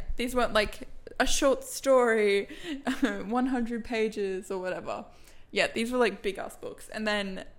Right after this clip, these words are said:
I got to day six, and then that was when I was gonna start These Violent Delights, and I was like, "I'm gonna read,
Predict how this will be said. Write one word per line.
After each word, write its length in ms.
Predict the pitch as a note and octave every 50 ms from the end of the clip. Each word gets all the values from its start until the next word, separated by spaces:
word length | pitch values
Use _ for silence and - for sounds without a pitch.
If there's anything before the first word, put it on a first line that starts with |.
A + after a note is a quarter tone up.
| - - -
I 120 | - G#3+ G#3
got 200 | G#3+ G#3 - -
to 80 | - A#3
day 220 | A#3 A#3 A3+ A3
six, 540 | A3 - - - E3+ G#3 B3+ - - - -
and 160 | G#3+ G#3+ G3+
then 100 | G3 F#3+
that 160 | F#3 - -
was 160 | - G3+ G#3+
when 140 | A3 G3+ F#3+
I 80 | F#3+ F#3 F#3
was 100 | G3 G3+
gonna 200 | - G3 F#3+ G3
start 300 | - - - - - -
These 200 | - F#3 G3 F#3+
Violent 300 | - - - - - - -
Delights, 500 | - - - - - - D#4 F4 - -
and 80 | A3
I 160 | G#3 G3+ G3+ G3
was 220 | F#3+ G3 F#3+ -
like, 220 | - - - - -
"I'm 60 | A3+
gonna 220 | G#3 A3+ G#3 G#3+ G#3+
read, 420 | G3+ A#3+ A#3+ A#3 A#3 A#3 A#3 A#3